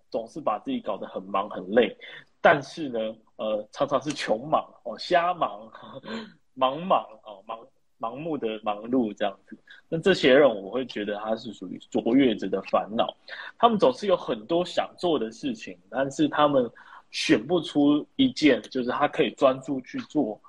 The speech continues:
或者是真正重要的事情，他做的事情往往都会，呃，太过发散，没有办法去集中，导致于他什么事情都做不好。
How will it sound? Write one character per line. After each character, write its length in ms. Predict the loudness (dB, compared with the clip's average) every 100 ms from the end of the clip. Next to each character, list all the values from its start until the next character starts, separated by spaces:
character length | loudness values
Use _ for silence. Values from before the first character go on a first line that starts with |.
| _
或 100 | -2
者 100 | 0 0
是 120 | 0
真 240 | 2 2
正 160 | 2 2
重 180 | 2 4
要 140 | 4
的 100 | 2
事 220 | -4 -8 -10
情， 180 | -12 _
他 220 | -8 -6 -6
做 220 | 0 2
的 100 | 2
事 160 | 0 -6
情 220 | -6 -14 _
往 180 | 0 4
往 180 | 2 2
都 120 | -2
会， 300 | 2 2 0 -6 -18 -18 -16
呃， 240 | -6 -6 -6
太 160 | 0 2
过 160 | 2
发 280 | 4 2 2
散， 240 | -4 -8 -8 -14
没 60 |
有 100 | -14
办 220 | -10 -10 -8
法 180 | -8 -8
去 160 | -8
集 300 | -10 -12 -14
中， 340 | -4 -2 -2 -4 -2
导 160 | 2 2
致 140 | 4
于 100 | 2
他 160 | 4 2
什 120 | 0
么 80 | -12
事 160 | -8 -8
情 120 | -6
都 140 | -6
做 160 | -2 -2
不 140 | 0
好。 200 | -2 -4